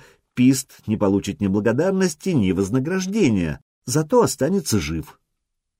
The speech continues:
А вот если хузары захватят сам Керц, то жизнь Писта будет стоить дешевле его кошелька. Что творят победившие с побежденными, Пист знал.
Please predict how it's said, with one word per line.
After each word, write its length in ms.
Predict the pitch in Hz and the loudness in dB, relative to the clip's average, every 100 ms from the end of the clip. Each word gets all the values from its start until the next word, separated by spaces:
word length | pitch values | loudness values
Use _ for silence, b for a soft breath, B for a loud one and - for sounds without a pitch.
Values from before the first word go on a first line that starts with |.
| - | -8
А 100 | 98 | -4
вот 160 | 92 92 | -4 -4
если 240 | 101 110 | -4 -2
хузары 500 | - 117 117 127 98 | -2 0 2 4 2
захватят 580 | 82 98 104 113 95 - | 0 -4 -2 0 -2 -4
сам 220 | 101 95 | -4 -4
Керц, 460 | - 113 127 - - _ _ | -2 -2 0 -4 -12 _ _
то 180 | 160 165 | -2 0
жизнь 460 | 110 139 175 190 | 2 2 2 -4
Писта 360 | 190 202 185 190 | -4 -4 -2 -2
будет 360 | 131 175 180 - | 0 -2 -4 -8
стоить 420 | - 156 156 101 | -2 2 2 2
дешевле 500 | 117 - 98 87 110 | 0 2 0 2 0
его 200 | 95 80 | 0 -2
кошелька. 560 | - - 127 85 67 _ _ _ | -4 -2 -2 -2 -10 _ _ _
Что 240 | - - 104 | -12 -2 0
творят 420 | 98 113 117 - | 2 4 4 2
победившие 600 | 98 92 104 104 - 87 | -4 -2 -2 -2 -4 -8
с 60 | |
побежденными, 840 | - 101 92 82 95 98 104 107 - b _ | -4 -4 -2 0 0 2 2 0 -2 b _
Пист 360 | 95 87 - - | -8 -6 -8 -12
знал. 460 | - 127 139 87 | -4 0 2 0